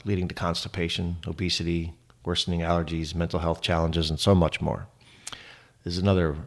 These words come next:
very important place we need to work. We need to work on changing parenting beliefs and parenting behaviors.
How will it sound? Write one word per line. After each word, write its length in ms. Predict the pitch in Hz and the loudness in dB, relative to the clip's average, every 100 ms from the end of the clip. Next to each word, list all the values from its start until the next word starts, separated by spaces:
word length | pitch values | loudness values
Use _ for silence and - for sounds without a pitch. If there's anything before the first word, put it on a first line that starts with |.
| - - | -14 -2
very 220 | 101 95 | 2 2
important 340 | 92 107 85 | 2 0 0
place 300 | - 92 85 | 0 0 0
we 80 | - | 2
need 120 | 87 82 | 0 2
to 60 | |
work. 360 | 87 85 - - | 2 2 0 -8
We 100 | 90 | -6
need 100 | 87 | -6
to 60 | 92 | 0
work 260 | 90 85 | 0 0
on 100 | 87 | -2
changing 520 | 87 92 90 87 87 85 - - _ - | 0 0 0 0 -2 -4 -14 -20 _ 0
parenting 400 | 110 98 98 87 | 4 4 2 0
beliefs 280 | 90 95 - | 2 2 0
and 80 | |
parenting 360 | 85 87 82 82 | 0 0 0 -2
behaviors. 560 | 80 107 110 80 - | 2 4 4 -2 -8